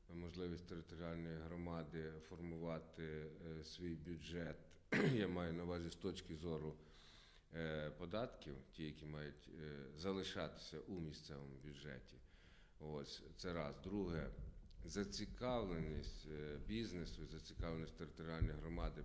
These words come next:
платити ці податки тут, на місцях. Ось, е, і, е,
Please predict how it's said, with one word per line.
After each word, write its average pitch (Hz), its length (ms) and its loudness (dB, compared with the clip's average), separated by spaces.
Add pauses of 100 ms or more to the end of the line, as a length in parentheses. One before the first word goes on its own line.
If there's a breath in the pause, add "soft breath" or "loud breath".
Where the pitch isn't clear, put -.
платити 92 600 2
ці - 140 -6
податки 78 560 -4 (100)
тут, 80 320 -4 (140)
на 78 200 -4
місцях. 76 540 -4 (800 loud breath)
Ось, 76 440 -2
е, 71 360 -4 (160)
і, 90 360 0 (200)
е, 80 260 0